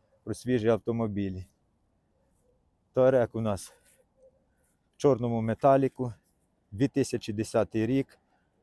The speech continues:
на трьохлітровому двигунові, на автоматі, пневма,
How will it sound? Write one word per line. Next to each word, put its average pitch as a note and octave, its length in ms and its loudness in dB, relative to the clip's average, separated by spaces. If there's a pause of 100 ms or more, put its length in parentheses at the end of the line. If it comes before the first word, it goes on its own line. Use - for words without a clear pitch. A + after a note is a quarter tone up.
(180)
на A#2+ 100 0
трьохлітровому B2+ 640 2
двигунові, B2+ 720 0 (1040)
на B2 100 0
автоматі, A#2+ 760 0 (520)
пневма, C3 480 2